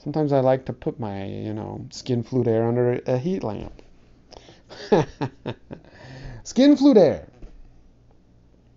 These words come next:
Uh, what you got there? Oh, boy. Stories and things popping into my mind. Hot in there. And I'm very surprised this guy remembered,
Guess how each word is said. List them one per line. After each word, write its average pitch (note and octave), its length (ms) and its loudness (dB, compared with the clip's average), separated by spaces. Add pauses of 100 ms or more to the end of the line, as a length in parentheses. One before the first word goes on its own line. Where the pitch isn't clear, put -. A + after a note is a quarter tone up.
(800)
Uh, G#2 180 -4
what A2 160 -4
you - 60 -16
got A3+ 240 2
there? G2 300 -4 (2500)
Oh, C#3 800 2
boy. A2+ 480 2 (300)
Stories D#3+ 580 8
and C3 160 -2
things C3+ 300 0
popping A#2+ 380 -2
into B2 120 -2
my B2 200 -4
mind. F#2+ 540 -8 (200)
Hot E3 260 2
in D3 140 2
there. A2+ 260 0 (1160)
And G#2+ 100 -8
I'm G2+ 220 -6
very D3 200 2
surprised C#3 480 -2
this A#2+ 120 -8
guy A2 220 -4
remembered, F#3+ 600 0